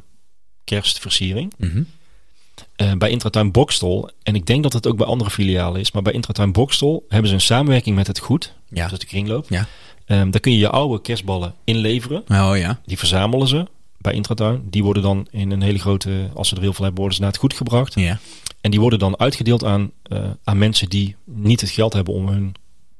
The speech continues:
Speaker 1: kerstballen te kopen.
Speaker 2: Oké, dus jij, jij, ik, ik koop nieuwe kerstballen en mijn oude kerstballen krijgen
Speaker 1: Ja.
Speaker 2: een nieuwe bestemming.
Speaker 1: Ja, juist.
Speaker 2: Hartstikke mooi.
Speaker 1: Dat vind ik dan wel leuk. Dat
Speaker 2: Ja.
Speaker 1: is, eh, duurzaam.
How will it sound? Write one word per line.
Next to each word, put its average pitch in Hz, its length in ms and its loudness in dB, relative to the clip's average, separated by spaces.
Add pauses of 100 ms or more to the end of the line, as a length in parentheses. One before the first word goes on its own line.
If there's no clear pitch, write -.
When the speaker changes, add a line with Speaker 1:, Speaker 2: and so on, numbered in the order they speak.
(320)
Speaker 1:
kerstballen 98 500 -4
te - 100 -4
kopen. 117 540 2
Speaker 2:
Oké, 98 200 -4
dus 92 100 -2
jij, 104 280 2
jij, 117 180 2
ik, 110 360 -4
ik - 140 -2
koop 107 200 4
nieuwe 120 220 6
kerstballen 131 540 2
en 117 100 0
mijn 107 140 4
oude 107 220 2
kerstballen 110 440 0
krijgen 104 240 0
Speaker 1:
Ja. 101 60 4
Speaker 2:
een 104 60 2
nieuwe 104 200 4
bestemming. 82 420 -2
Speaker 1:
Ja, 98 180 0
juist. 101 400 -6
Speaker 2:
Hartstikke - 340 -6
mooi. 123 220 2
Speaker 1:
Dat - 140 -8
vind 123 120 -2
ik 135 80 0
dan 104 80 2
wel 95 100 4
leuk. 101 240 0
Dat 98 100 -4
Speaker 2:
Ja. 101 80 2
Speaker 1:
is, - 180 0
eh, 101 160 -4
duurzaam. 110 500 -2